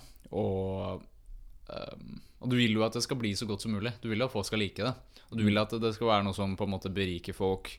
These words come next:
enten på den måten at det er en positiv følelse, ikke sant? At du får folk til å le, eller at det liksom er noe verdifull informasjon som, som folk kan ta med seg videre og kan være takknemlige for at, «Oi, shit,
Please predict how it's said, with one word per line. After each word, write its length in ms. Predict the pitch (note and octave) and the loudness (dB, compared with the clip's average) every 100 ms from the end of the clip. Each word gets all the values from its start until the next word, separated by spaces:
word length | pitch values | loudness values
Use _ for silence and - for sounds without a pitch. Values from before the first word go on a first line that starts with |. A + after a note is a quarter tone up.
| - - - - - | -16 -20 -20 -20 -2
enten 500 | G#2+ G2+ - G#2 G#2 G2+ | 0 0 0 2 2 2
på 100 | G#2 G2+ G2 F#2+ | 4 4 4 2
den 100 | F#2+ | 0
måten 240 | F2+ G2 F#2+ | -2 -2 -4
at 160 | F2+ | -2
det 80 | G2 | 0
er 160 | F2+ F2+ | 0 -2
en 80 | F2+ | -6
positiv 360 | G2+ - G2 - | -8 -6 -8 2
følelse, 420 | B2 G2+ - B2 | 4 4 2 0
ikke 100 | A2 | 0
sant? 180 | A2+ G#2+ | -2 -2
At 40 | F#2+ | -4
du 60 | F#2+ | -2
får 160 | G#2 G2 | -2 0
folk 200 | G2 F#2 | -2 -2
til 80 | G2 | 0
å 80 | A2 | 4
le, 80 | C#3 C3+ B2 | 6 6 4
eller 180 | A2+ G#2+ | 2 0
at 100 | G#2+ | 0
det 100 | G2+ | -2
liksom 180 | G2 | -2
er 100 | F#2+ F#2 | -2 -2
noe 80 | F#2 | 0
verdifull 480 | F#2 F2+ - F2+ F2 | 0 -2 -6 -6 -4
informasjon 480 | F2 G2 F2+ F#2 F2+ G2 | -6 -6 -4 -4 -4 -2
som, 220 | F#2 F2 - - - | -2 -4 -8 -14 -8
som 160 | - C3 | -2 2
folk 140 | A2+ | 2
kan 120 | A2 G#2+ | 4 6
ta 140 | G2+ | 6
med 120 | F#2 | 4
seg 120 | G2+ G2 | 0 0
videre 320 | F#2 F2+ F2+ | 0 -2 -2
og 320 | F#2 F#2 - G2 F#2 - - | 0 -2 -4 -8 -10 -10 -2
kan 120 | G#2+ | 0
være 140 | F#2+ G2 | 0 0
takknemlige 380 | F#2+ F2+ F2 - | -2 -2 -4 -4
for 120 | E2+ | -2
at, 80 | E2+ | 0
«Oi, 160 | D3 | -2
shit, 320 | - C3+ - | -2 -6 -6